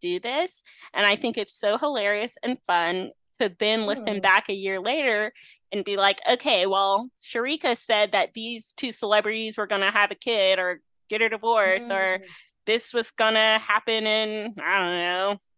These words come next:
Speaker 1: Arizona." Like, do you guys ever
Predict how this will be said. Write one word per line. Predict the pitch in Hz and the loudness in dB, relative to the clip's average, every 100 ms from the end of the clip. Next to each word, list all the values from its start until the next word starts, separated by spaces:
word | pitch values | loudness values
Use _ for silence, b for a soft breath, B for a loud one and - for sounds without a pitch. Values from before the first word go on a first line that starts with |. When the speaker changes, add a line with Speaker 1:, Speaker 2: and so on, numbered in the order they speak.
| _ _ _ - | _ _ _ 2
Speaker 1:
Arizona." | 202 233 214 214 226 214 180 180 | 6 6 6 4 4 2 0 0
Like, | 180 185 _ - | -2 -6 _ -16
do | |
you | 226 | -6
guys | 226 226 226 | 0 0 0
ever | 220 220 220 226 | -2 0 -2 -4